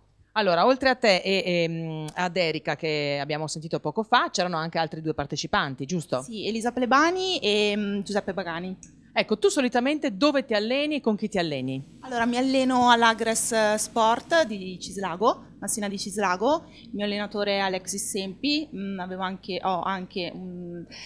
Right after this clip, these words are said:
Speaker 2: eh, la, un'altra istruttrice
Speaker 1: Sì.
Speaker 2: che è Marinella Mantegazza e niente, mi alleno una volta a settimana, il venerdì.
Speaker 1: Per
Speaker 2: Eh,
Speaker 1: quanto tempo, si può chiedere?
Speaker 2: Sì, un'oretta, mm, sì, un'oretta circa di, di lavoro.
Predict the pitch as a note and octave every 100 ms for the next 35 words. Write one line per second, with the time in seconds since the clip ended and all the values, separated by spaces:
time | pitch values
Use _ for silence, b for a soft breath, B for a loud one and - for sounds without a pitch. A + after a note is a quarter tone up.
0 | B F3+ F#3 F#3 F#3 F#3 F#3+ G3 F#3+ F3
1 | E3+ F#3+ - G#3+ - G#3 G3+ G3 G3 F#3+
2 | F#3+ G3 G3 F#3+ F#3+ G3 G#3 F#3+ G3 -
3 | D4 - B B B B - B3 C#4 E4
4 | G3+ A3+ C4 A3+ A#3 A3+ A3+ A3 G#3+ G#3+
5 | G#3+ A3+ - A3+ C#4 D4 A#3 B3 D#4 B3+
6 | F#3 G#3+ D4+ A#3+ C4 F#4 - _ _ _
7 | - G3+ G3 G#3 G#3+ A3+ C#4 D#4 - F3
8 | F3 F3 D#3 A3 - B B B - G#4
9 | A#3+ D4 D#4 C4 - D#4 F4 F4 C4 G#3+
10 | G#3 G3+ G3+ G3+ G3 F#3+ F3+ E3 - -
11 | - - F3+ G3 A3 A3 - G#3+ G3 G3+
12 | G#3 - F#3+ G3 F3 G3 F#3+ F3+ F3+ F#3